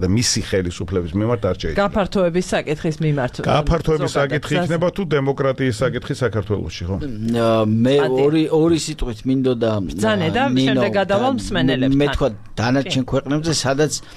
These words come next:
Speaker 3: აი ესეთი ერთი შეხედვით საგანგაშო ვითარება არ გამოკვეთილა, საბედნიეროდ და არაერთია ასეთი ქვეყანა, რა თქმა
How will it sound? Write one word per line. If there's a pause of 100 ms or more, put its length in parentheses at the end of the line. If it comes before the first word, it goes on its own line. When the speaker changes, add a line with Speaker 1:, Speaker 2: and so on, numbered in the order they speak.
(280)
Speaker 3:
აი
ესეთი (120)
ერთი
შეხედვით (440)
საგანგაშო (120)
ვითარება
არ
გამოკვეთილა, (160)
საბედნიეროდ
და (120)
არაერთია
ასეთი
ქვეყანა,
რა
თქმა